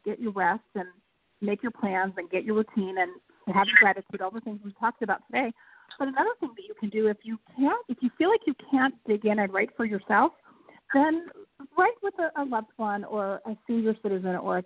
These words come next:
child and help them express their feelings. We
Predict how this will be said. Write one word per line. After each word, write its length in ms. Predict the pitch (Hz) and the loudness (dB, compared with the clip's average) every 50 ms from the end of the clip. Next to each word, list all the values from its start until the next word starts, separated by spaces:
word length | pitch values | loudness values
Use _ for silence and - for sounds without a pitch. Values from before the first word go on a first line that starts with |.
| - - - | -8 -2 2
child 400 | 190 185 180 160 151 160 - - - - - _ _ _ | 2 4 4 2 0 -2 -6 -10 -14 -20 -20 _ _ _
and 120 | 208 214 180 | -6 -6 -6
help 260 | - - - 453 - - _ - 208 | -2 0 0 0 0 -2 _ -8 -6
them 140 | 220 247 285 | -6 -6 -6
express 460 | 277 - - _ _ _ 202 185 180 180 _ | -8 -10 -12 _ _ _ -4 -4 -4 -4 _
their 140 | 196 180 175 - | -8 -8 -8 -10
feelings. 380 | - 185 151 139 - - - - _ _ _ _ _ _ _ _ _ _ - - _ 202 - - | -12 -12 -12 -12 -12 -16 -20 -20 _ _ _ _ _ _ _ _ _ _ -20 -20 _ -18 -2 2
We 180 | 269 339 440 | 4 4 4